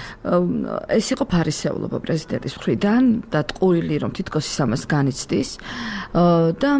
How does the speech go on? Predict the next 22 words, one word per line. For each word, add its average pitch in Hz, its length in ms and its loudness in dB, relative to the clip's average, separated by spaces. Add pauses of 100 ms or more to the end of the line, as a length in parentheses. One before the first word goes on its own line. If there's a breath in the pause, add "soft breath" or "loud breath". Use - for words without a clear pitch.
(220)
გეტყვით 208 420 0
რატომაც. - 500 -2 (520 loud breath)
ა, 165 140 -2 (260)
დაახლოებით 208 580 2
ორი 175 200 4
წლის - 300 -6
წინ, 254 240 2
როდესაც 196 400 2
საქართველოს 170 580 0
პრეზიდენტმა 156 640 -2
დანიშნა 156 580 0 (540 loud breath)
ახალი 190 420 2
წევრი 160 340 0
იუსტიციის - 440 -4
უმაღლეს 151 360 0
საბჭოში - 440 0
და 175 140 0
თქვენ 165 220 0
დასვით 170 360 0
კითხვა - 380 -6
თავიდან, 160 480 0
რომ 190 180 4